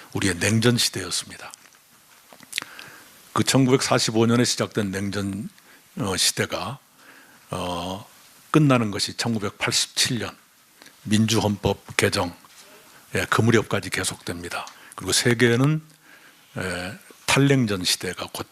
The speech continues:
시작되죠. 천구백구십일 년 소비에트 연방 해체를 탈냉전의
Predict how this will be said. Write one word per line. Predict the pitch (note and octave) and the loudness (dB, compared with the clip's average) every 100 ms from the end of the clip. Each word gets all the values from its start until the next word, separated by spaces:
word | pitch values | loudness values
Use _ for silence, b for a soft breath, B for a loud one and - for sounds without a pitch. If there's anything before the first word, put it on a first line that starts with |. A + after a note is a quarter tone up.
| - | -4
시작되죠. | - A#2 - F#2+ - D#3 F3 - B B B B - | -2 -2 -6 -10 -4 -2 -4 -10 B B B B -4
천구백구십일 | - G#2+ G2 F#2+ - - - F#2+ G2+ | 0 0 2 -2 -2 -2 -2 -2 -2
년 | A2 A#2 | 0 0
소비에트 | - G#2+ A2 - G#2 | -2 0 2 2 -2
연방 | G2 F#2 F2 | -2 -4 -4
해체를 | G#2+ - G2 F2+ - - - - - - - B2+ C#3 - | -4 -2 -4 -6 -14 -20 -20 -20 -16 -8 2 4 4 0
탈냉전의 | - B2+ A2+ G#2 G2+ A#2+ | 0 2 2 2 2 0